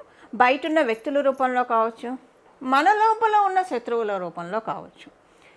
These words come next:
దేనివల్ల అయితే బాధపడుతూ ఉన్నారో కర్కాటక రాశి, కర్కాటక లగ్నం వాళ్ళు,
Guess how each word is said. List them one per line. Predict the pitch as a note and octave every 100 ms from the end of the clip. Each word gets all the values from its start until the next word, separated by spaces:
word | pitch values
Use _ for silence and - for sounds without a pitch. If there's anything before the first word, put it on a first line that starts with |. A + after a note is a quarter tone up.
| -
దేనివల్ల | G3+ C#4+ F4 A4+ A4+ G4 C#4+ C#4+ E4
అయితే | F#4 D4+ C#4+ D4 D4+
బాధపడుతూ | B3+ A#3+ B3+ C#4 C4 B3 A#3+ D4+
ఉన్నారో | A3+ G#3+ G#3+ G#3 G#3 D#4+
కర్కాటక | G#3+ - A#3+ A#3 D4+ C#4+ C#4
రాశి, | C4 B3 F4
కర్కాటక | - B3 A#3 B3+ B3 B3
లగ్నం | A3 G#3 G#3 G3+
వాళ్ళు, | F#3 F3+ G#3+ C#4+